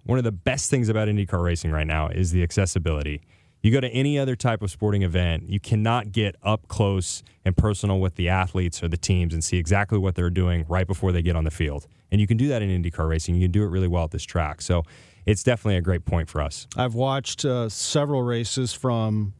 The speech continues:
Speaker 2: all different angles, but in particular Turn four, which is where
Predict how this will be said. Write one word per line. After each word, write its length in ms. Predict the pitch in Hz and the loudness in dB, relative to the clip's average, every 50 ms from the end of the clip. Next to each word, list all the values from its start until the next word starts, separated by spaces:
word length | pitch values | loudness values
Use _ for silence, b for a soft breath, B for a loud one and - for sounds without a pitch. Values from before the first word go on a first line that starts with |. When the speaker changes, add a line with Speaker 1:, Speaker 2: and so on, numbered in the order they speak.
| _ _ - - - | _ _ -20 -16 -8
Speaker 2:
all 240 | - 143 156 160 139 | -2 0 0 0 0
different 280 | 123 127 104 117 107 | -2 -2 -2 -2 0
angles, 380 | 110 117 117 110 104 101 101 95 | 0 0 0 -2 -2 -2 -4 -2
but 140 | - - 113 | -2 -2 0
in 80 | 113 | 0
particular 600 | 104 104 98 - 151 151 123 - 131 117 107 107 101 | -2 -2 -2 0 0 0 0 -2 -2 -2 0 -2 -2
Turn 280 | - - 135 120 110 | -2 -2 0 0 0
four, 320 | 95 - 127 120 120 113 101 | -2 -2 -2 -2 0 0 -2
which 200 | 95 92 - - | -2 -4 -4 -4
is 120 | 101 90 | -4 -2
where 360 | 95 110 110 107 107 104 92 | -2 0 0 0 -2 -4 -4